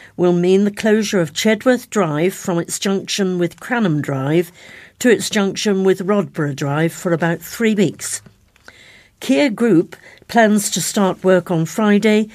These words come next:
February the eleventh. The following week, repairs to a water main. Next month, by Severn Trent, will see a residential street closed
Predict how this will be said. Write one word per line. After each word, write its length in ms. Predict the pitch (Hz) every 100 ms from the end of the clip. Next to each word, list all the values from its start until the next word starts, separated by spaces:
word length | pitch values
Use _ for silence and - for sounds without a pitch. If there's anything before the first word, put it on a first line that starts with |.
| -
February 440 | - 208 185 190
the 100 | 175
eleventh. 640 | 175 147 143 120 - - _ _ _ _ - - - -
The 100 | 170
following 400 | 226 233 269 240
week, 360 | 160 190 - - - -
repairs 560 | 165 - 208 202 175 -
to 140 | 180
a 60 | 160
water 360 | 160 214 254
main. 460 | 226 208 202 226 - _ _
Next 440 | 170 226 240 - 165
month, 420 | 156 196 - - - -
by 180 | 170 165 156
Severn 520 | - 190 170 156 139 -
Trent, 460 | 170 190 214 -
will 140 | 175 143
see 240 | - 175
a 80 | 156
residential 800 | 160 175 220 214 185 - 202 175 _ -
street 560 | - - 196 190 -
closed 540 | - 247 143 170 175